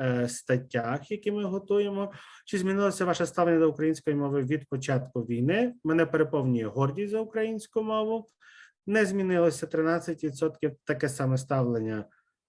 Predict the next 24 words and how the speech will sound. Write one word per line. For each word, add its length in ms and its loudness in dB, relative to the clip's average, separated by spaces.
тринадцять 680 2
відсотків, 720 0
змінилося, 920 0
десь 260 2
хтось 280 -2
тут 240 -6
додав, 460 -2
правда, 540 -4
е, 340 -2
дев'ять 680 0
відсотків. 760 -4
І 80 0
так, 240 0
як 220 -2
я 100 6
обіцяв, 600 0
щоб 300 -2
вкластися 840 -2
в 80 -6
час 380 -4
і 40 -8
була 240 -2
ще 220 -8
якась, 360 -8